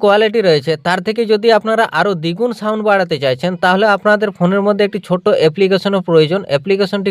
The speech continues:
খুবই ছোট, কিন্তু এর কাজ অনেক। আপনারা প্লে স্টোর ওপেন করবেন, তারপর সার্চ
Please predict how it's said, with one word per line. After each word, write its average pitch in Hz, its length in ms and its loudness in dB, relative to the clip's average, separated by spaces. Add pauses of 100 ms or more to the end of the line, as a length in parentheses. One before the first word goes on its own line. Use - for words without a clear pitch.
খুবই 185 200 0 (100)
ছোট, 190 140 -2 (200)
কিন্তু 175 200 -6 (200)
এর 160 100 0 (100)
কাজ 139 180 0 (140)
অনেক। 98 140 -12 (120)
আপনারা 175 300 2
প্লে 165 220 4
স্টোর 190 240 2
ওপেন 190 260 -2
করবেন, 202 240 0 (300)
তারপর 202 360 -2
সার্চ 190 180 -4